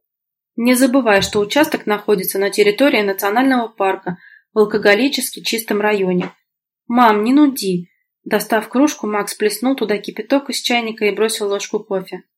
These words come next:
«Не хами матери, она права. И косилкой надо бы, наверное, уже пройтись», вставил свое слово отец. Открыв холодильник, Макс задумчиво изучал содержимое. В последнее время родители окончательно тронулись и перешли на здоровую пищу,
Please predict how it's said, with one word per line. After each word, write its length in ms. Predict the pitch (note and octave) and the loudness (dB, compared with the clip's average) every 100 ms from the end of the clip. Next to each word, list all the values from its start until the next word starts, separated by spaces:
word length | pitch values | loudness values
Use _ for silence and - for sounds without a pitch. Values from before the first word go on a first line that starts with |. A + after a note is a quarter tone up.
| _ _ _ _ _ | _ _ _ _ _
«Не 120 | G#3 | -4
хами 300 | G3+ B3 B3+ | 0 4 4
матери, 540 | A3 G3+ F#3 F#3+ F#3 - _ _ _ | 2 0 -2 -4 -6 -10 _ _ _
она 260 | G#3+ G#3+ C4+ | -4 -2 0
права. 480 | C4 G#3+ F#3+ F#3 - _ _ _ - | 2 2 0 -2 -6 _ _ _ -10
И 120 | G#3+ | -2
косилкой 520 | B3+ B3+ B3+ A#3 A3 | 0 2 2 2 0
надо 220 | G#3+ G3+ | 0 -2
бы, 120 | G3 | -4
наверное, 440 | G3+ G3 G3+ G3 G3+ | -4 -2 -2 -2 -4
уже 140 | G3 | -8
пройтись», 600 | F#3+ G3 G3 G3 F#3+ - _ _ _ | -4 -4 -4 -6 -8 -12 _ _ _
вставил 440 | - - G#3 G3+ F#3+ | -14 -2 0 2 0
свое 260 | F#3+ G3 | -2 -4
слово 320 | F#3+ G3+ F#3+ G3 | -2 -4 -4 -4
отец. 460 | G3 G3 F#3 - _ _ _ _ _ _ | -4 -4 -4 -10 _ _ _ _ _ _
Открыв 340 | G#3+ - C4 C4 | -8 0 2 2
холодильник, 600 | B3+ A#3+ B3+ D#4 B3+ A3+ | 2 2 4 4 2 0
Макс 260 | B3 B3+ | -2 -2
задумчиво 640 | G3 G3+ G3 B3 A#3+ G3+ G3 | -2 0 2 0 -2 -4 -6
изучал 320 | G3 G#3 G#3+ | -6 -4 -4
содержимое. 800 | G#3+ G#3 A3+ G#3 F#3+ F3+ F3+ - _ _ _ _ | -4 -4 -4 -2 -2 -2 -4 -8 _ _ _ _
В 40 | |
последнее 420 | A3+ G#3+ B3+ B3 | -4 2 2 2
время 260 | A#3+ D#4 C#4 | 4 6 6
родители 400 | G#3+ G#3 B3+ G#3+ | 4 0 -2 -4
окончательно 640 | G#3 A#3+ B3 A#3 G#3+ F#3+ F#3+ | -4 -2 -2 -2 -2 -4 -4
тронулись 560 | G#3+ C#4 B3+ G3 - - _ | -2 0 0 -2 -10 -16 _
и 100 | A3 | -8
перешли 340 | G#3+ G#3+ - B3+ | -2 -2 0 0
на 100 | A3 | -2
здоровую 520 | F#3 G3+ G#3+ A3 A3 | -2 0 -2 -2 -8
пищу, 400 | - F3+ - F3+ | -8 -8 -8 -10